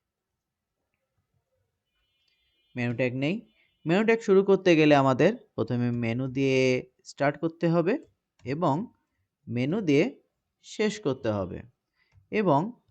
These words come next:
এখানে আমাদের লিস্ট আইটেম অ্যাড করতে হবে। তো লিস্ট আইটেম অ্যাড করতে গেলে আমাদের এলআই ট্যাগ ইউজ করতে হবে। তো এলআই ট্যাগ ইউজ করতে গেলে এলআই ট্যাগ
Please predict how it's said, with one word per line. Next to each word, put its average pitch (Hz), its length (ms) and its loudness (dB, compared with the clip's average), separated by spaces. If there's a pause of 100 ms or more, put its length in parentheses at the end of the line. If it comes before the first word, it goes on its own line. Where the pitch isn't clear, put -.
(420)
এখানে 131 360 -6 (480)
আমাদের 117 460 -6 (680)
লিস্ট 180 280 -6 (100)
আইটেম 127 280 -2
অ্যাড 113 200 -6
করতে 110 300 -8
হবে। 110 180 -4 (100)
তো 151 60 -4 (100)
লিস্ট 139 240 -4
আইটেম 139 240 -4
অ্যাড 120 220 -6
করতে 120 260 -10
গেলে 131 140 -4 (120)
আমাদের 123 240 -6 (360)
এলআই 113 280 -4
ট্যাগ 104 240 -6
ইউজ 113 120 -4 (100)
করতে 131 280 -10
হবে। 143 180 -2 (960)
তো - 60 -20 (240)
এলআই 190 280 0
ট্যাগ 123 140 -2 (480)
ইউজ 135 240 -10
করতে 147 220 -6
গেলে 180 120 -2 (100)
এলআই 131 220 0
ট্যাগ 120 140 -4